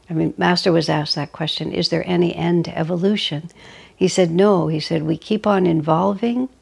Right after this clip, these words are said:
evolving, until we achieve endlessness." In other words, awareness can expand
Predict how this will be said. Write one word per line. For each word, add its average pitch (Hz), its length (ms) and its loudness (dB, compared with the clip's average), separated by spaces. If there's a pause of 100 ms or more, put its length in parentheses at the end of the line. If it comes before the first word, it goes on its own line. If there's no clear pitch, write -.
(120)
evolving, 185 800 2 (760)
until 175 300 2
we 165 300 4
achieve 208 680 -2 (120)
endlessness." 170 1040 -4 (560)
In 170 160 4
other 175 260 4
words, 165 400 2
awareness 180 600 0
can 175 200 -2
expand 165 800 -2